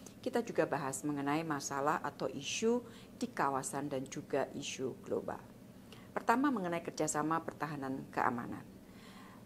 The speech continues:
Rekan-rekan, kerjasama pertahanan keamanan kedua negara sudah lama terjalin erat melalui dialog,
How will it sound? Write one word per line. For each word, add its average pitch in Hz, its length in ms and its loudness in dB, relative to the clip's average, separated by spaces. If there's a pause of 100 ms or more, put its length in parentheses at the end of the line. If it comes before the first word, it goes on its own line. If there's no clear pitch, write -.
(160)
Rekan-rekan, 202 560 4
kerjasama 175 560 4
pertahanan 151 480 0
keamanan 147 400 2
kedua 143 320 2
negara 147 320 2
sudah 190 480 0
lama 151 320 4
terjalin 143 640 0
erat 117 320 0
melalui 135 400 2
dialog, 185 540 8